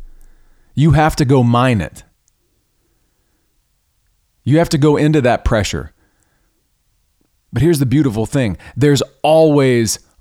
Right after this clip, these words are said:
always jewels and gifts available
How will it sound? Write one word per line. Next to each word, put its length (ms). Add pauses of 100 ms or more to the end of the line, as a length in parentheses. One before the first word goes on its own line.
(200)
always 760 (1200)
jewels 680
and 300
gifts 300
available 720